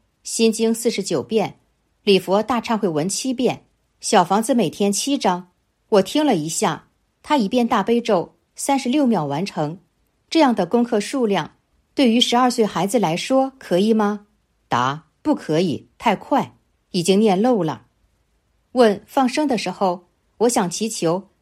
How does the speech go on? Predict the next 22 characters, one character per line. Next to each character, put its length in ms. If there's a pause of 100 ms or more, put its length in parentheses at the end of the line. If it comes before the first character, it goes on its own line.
(180)
那 120
么 120
观 200
世 140
音 120
菩 180
萨 340
来 160
到 120
我 140
家 220
中， 340 (360)
这 200
样 320 (180)
会 120
消 240
耗 200
很 180
多 140
功 200
德 200
吗？ 320